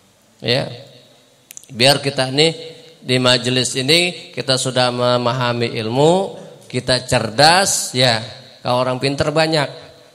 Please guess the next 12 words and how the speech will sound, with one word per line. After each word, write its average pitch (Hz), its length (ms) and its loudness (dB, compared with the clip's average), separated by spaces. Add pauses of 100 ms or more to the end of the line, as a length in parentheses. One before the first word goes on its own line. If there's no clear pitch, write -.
(320)
ya. 110 320 -2
Tapi 123 240 -4
orang 127 320 0
cerdas, 117 720 -4 (1040)
ya, 101 240 -12
jarang. 135 480 -8 (1120)
Orang 117 240 -6
pinter, 131 340 -4
orang 135 380 -6
ngeminterin 135 560 -4
lagi, 156 400 -6 (640)
ya 147 100 4